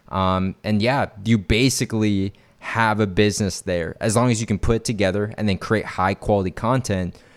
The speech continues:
Then that's all the sort of expenses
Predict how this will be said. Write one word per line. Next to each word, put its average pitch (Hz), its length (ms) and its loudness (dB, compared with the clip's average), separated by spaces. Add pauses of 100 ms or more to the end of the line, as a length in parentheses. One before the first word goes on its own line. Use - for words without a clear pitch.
(120)
Then 107 220 4
that's 131 360 0 (100)
all 120 240 4
the 107 100 -2
sort 117 260 0
of 82 140 -12
expenses 98 960 -2